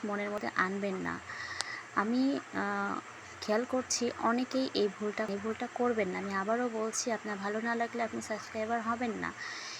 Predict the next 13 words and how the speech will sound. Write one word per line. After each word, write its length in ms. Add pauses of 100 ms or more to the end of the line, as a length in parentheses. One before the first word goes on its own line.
(120)
কিন্তু 240
সাবস্ক্রাইবার 480 (100)
হয়ে 160 (160)
আনসাবস্ক্রাইবার 600 (140)
করলে 260 (120)
আপনাদের 380
নিজেদের 340 (100)
ক্ষতি, 220 (120)
সবার 380
ক্ষতি। 220 (100)
So 60 (120)
নিজের 280
ক্ষতি 200